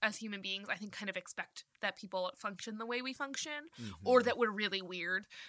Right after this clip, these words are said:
Speaker 1: Um, I think a lot of us
Speaker 2: Right.
Speaker 1: kinda bounce between those of, like,
Speaker 2: Uh-huh.
Speaker 1: well, we assume other people are thinking what we're thinking and somehow simultaneously think that we're the only person experiencing
Speaker 2: Right.
Speaker 1: what we're
Speaker 2: Uh-huh.
Speaker 1: experiencing.
Speaker 2: Yeah.
Speaker 1: It's fantastic.
Speaker 2: Great de-,
Speaker 1: Um,
Speaker 2: great description of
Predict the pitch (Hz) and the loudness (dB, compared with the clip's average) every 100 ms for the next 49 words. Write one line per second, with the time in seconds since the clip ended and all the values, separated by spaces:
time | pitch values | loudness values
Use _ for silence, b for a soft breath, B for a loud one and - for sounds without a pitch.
0 | B - 214 190 - 208 208 196 180 180 | B 6 10 10 8 2 2 6 6 6
1 | 180 190 196 180 165 180 - 190 202 175 | 2 4 6 8 6 4 -4 -6 -2 -4
2 | 180 208 220 233 - 214 196 208 226 247 | 2 4 6 6 6 6 4 4 4 4
3 | 262 294 311 320 311 277 262 240 226 220 | 4 2 8 8 8 4 2 2 4 -2
4 | 240 220 220 220 214 233 214 226 214 202 | -2 -4 0 0 0 -2 -4 0 0 0
5 | - 220 202 208 208 202 - 202 185 190 | 4 6 6 6 6 6 2 2 4 0
6 | - - 240 220 226 220 233 - 233 226 | -2 -8 -2 0 2 2 2 0 -2 -4
7 | 208 196 208 196 196 196 214 254 247 262 | -4 -2 -2 0 0 0 0 0 0 -4
8 | 262 285 269 277 254 302 269 302 294 285 | -4 -2 0 4 4 4 6 6 6 4
9 | 311 320 330 180 170 - 170 151 90 B | 2 2 0 -6 -6 -8 -6 -6 -6 B
10 | B B - - - - 165 180 - 196 | B B -16 -14 -8 0 0 0 -2 2
11 | 175 - - 113 - - 233 - - 415 | 2 0 -4 -6 -4 4 4 6 10 10
12 | - 349 302 294 165 135 - 127 - 117 | 10 6 4 -2 -4 -6 -8 -8 -8 -6
13 | 110 415 | 2 2